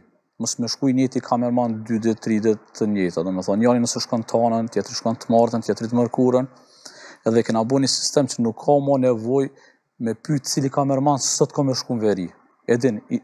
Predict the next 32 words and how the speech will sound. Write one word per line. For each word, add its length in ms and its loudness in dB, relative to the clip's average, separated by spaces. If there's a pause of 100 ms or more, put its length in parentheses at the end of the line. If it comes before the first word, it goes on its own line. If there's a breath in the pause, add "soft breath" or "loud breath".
i 80 0
pari 360 4
ka 160 -4
shku 220 -8
të 100 -12
hanën, 300 0
i 80 -2
dyti 300 -4
shkon 200 -4
të 140 -8
martën, 320 0
i 60 -6
treti 320 -2
të 100 -4
mërkurën, 400 2 (300 loud breath)
përveç 360 2
se 80 -2
nëse 200 -2
janë 160 -2
dy 160 0
ose 180 -2
tri 180 -2
terene, 400 2
i 140 2
bjen 180 2
me 80 -2
shku 160 -6
për 160 -4
herë 240 2
dytë 280 -2
ose 200 -2
tretë. 460 -4